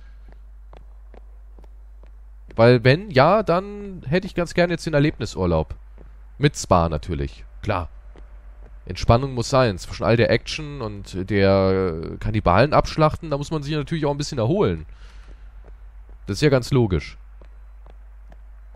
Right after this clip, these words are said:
Das ist ja ganz logisch. Okay, das sind einfach nur leere Kisten. Gut, das war eine kleine Höhle,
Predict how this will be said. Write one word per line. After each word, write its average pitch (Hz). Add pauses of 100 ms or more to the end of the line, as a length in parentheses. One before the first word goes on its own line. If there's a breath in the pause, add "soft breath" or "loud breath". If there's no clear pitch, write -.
(320)
Das 110
ist -
ja 95
ganz 90
logisch. 78 (800)
Okay, -
das 85
sind 87
einfach 95
nur 95
leere 92
Kisten. 101 (1040 soft breath)
Gut, 226
das - (320)
war 117
eine 170 (220)
kleine 139
Höhle, 208